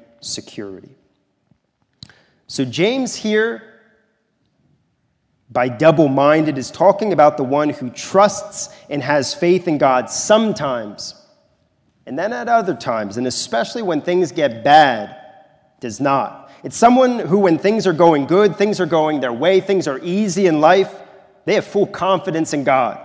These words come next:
They acknowledge his hand at work. They speak openly and publicly of their trust in him.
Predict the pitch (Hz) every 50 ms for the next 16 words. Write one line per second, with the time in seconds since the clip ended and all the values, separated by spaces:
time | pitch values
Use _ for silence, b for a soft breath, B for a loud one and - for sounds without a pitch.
0 | - - _ _ _ _ _ _ - 156 170 160 - 139 147 147 160 175 170 156
1 | 135 151 123 - - 160 156 143 127 117 139 180 208 220 190 - - - 151 135
2 | - - - 170 135 - 143 151 175 190 196 208 208 202 190 165 139 120 - -
3 | - 185 185 170 202 196 196 196 202 190 175 127 131 127 - - - 156 151 139
4 | - - 131 127 147 170 202 208 214 208 -